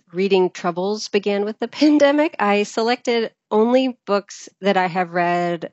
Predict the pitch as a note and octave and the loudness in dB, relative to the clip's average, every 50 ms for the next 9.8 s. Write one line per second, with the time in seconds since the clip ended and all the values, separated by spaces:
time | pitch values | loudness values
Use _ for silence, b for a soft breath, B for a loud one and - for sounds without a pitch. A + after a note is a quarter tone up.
0 | _ _ - - - F#3+ F#3 F3 - - - F3+ E3 E3 F3 F3 F3 E3+ E3+ E3+ | _ _ -12 -6 -2 -2 -2 -2 -2 -4 -8 -8 -6 -4 -4 -2 -2 -2 -2 -2
1 | E3+ - - - - - - - - - E2+ G#2+ - G#3 B B B B B B | -4 -6 -8 -12 -10 -10 -10 -10 -10 -10 -10 -10 -10 -12 B B B B B B
2 | B B B B _ _ - G3+ G3 - G#3 F#3 F#3 F3 F#3 G3 F#3+ - G#3 F#3+ | B B B B _ _ -2 -2 0 0 0 0 0 0 -2 -2 -2 0 -2 -2
3 | - - - _ _ _ _ _ _ _ _ _ _ - - A3 G3 G3 F#3+ F#3 | -2 -6 -16 _ _ _ _ _ _ _ _ _ _ -8 -2 0 4 4 4 4
4 | F3+ F#3 F3+ - F#3+ D#3+ - F3 E3 - F3+ F3 F3 F3 F3 E3+ D#3+ E3 E3 F3+ | 4 2 2 2 0 0 0 -2 -4 -2 -2 -2 -2 -2 -4 -6 -6 -4 -2 0
5 | F3 F3 F#3 F#3+ A3 B3 C4+ - - B3 - - A#3 A#3 - A#3+ A3+ - A#3+ A#3 | 0 2 0 0 -2 -2 -4 -4 -8 -6 -2 -2 -2 0 0 -2 -2 -2 -2 -2
6 | - A#3+ A#3 A3 G#3 G3+ G3 G3 F#3+ F#3 _ - - _ - - G#3 G3+ G3+ G#3+ | 0 0 0 2 2 0 0 0 -2 -4 _ -16 -16 _ -6 -4 -2 -2 0 0
7 | G#3+ A3 A#3 - - B3+ - C4 C4 C4 D4 D4 - - F#3+ F3+ F3 F3 F3 - | -2 -2 -4 -6 -6 -6 -4 -2 -2 -2 -4 -4 -4 -2 -2 0 0 0 -2 -2
8 | F3 F3+ F3 F3 F3+ F3+ - - G#3 G3+ G3 G3 - G3+ G3 F#3 F3+ F3+ F3 - | 0 0 0 -2 -4 -6 -4 -2 0 0 0 0 0 0 0 2 0 0 -2 -2
9 | F3 - - - F3 E3+ E3+ F3+ - - F#3+ F3+ F3 F3+ D#3+ - | -6 -4 -4 -6 -4 -4 -6 -8 -8 -6 -6 -6 -6 -6 -8 -10